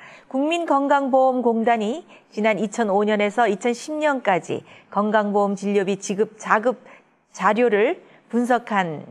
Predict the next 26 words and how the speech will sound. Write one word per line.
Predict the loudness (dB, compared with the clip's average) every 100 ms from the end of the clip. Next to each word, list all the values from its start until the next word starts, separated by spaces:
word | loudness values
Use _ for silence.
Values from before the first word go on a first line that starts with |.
| -20 _ _
자료에 | -8 -4 -4
따르면 | -2 -2 -2 -6 -6 -8 _ _ _ -8
육십 | -6 -4 -8
세 | -4 -2 -2
미만의 | -2 -2 -2 -2 0 -2 -4
저연령층 | -4 -2 0 0 -2 -2 -4 -6 -8 -12
치매 | -10 -8 -4
환자도 | -4 -4 -4 -4 -6 -8 -12 -20 _ -10
대폭 | -8 -4 -4 -2
늘어났고요. | -2 -2 -4 -6 -4 -2 -2 -6 -20
삼십 | -12 -6 -6 -6 -4
대 | -2
이하 | 0 2 2
환자들도 | 0 -2 -2 0 0 -2 -4 -10 _ -8
꾸준한 | -6 -2 -2 -2
증가율을 | -6 -10 -6 -4 -4 -4 -6
보이고 | -6 -10 -8 -8
있는 | -8
것으로 | -12 -14 -12 -12 -12
조사됐습니다. | -12 -12 -10 -12 -14 -18 -14 -14 -16 _ _ _ _ _ _ _ _
네, | -4 -4
치매는 | -4 -10 -4 -2 0 0 -2
지적 | -4 -6 -2 -2
수준이 | -2 -6 -4 -2 -2
정상이던 | -2 -4 -2 -2 0 0 -2
사람이 | -2 -2 -2 -4 -6